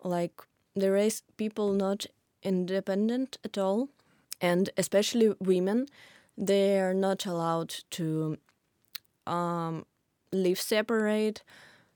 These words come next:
uh, to get education,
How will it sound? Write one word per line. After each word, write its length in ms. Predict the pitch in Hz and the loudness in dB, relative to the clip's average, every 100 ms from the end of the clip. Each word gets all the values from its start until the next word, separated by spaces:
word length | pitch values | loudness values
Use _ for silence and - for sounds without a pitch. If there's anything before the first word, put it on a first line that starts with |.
| _ _ - | _ _ -6
uh, 260 | 190 180 175 | -2 -2 -4
to 600 | - 180 175 175 175 165 175 | -4 -2 0 0 -2 -4 0
get 200 | 185 175 | 0 0
education, 920 | 170 - 160 156 - 202 214 240 | -4 -2 -2 0 0 0 2 2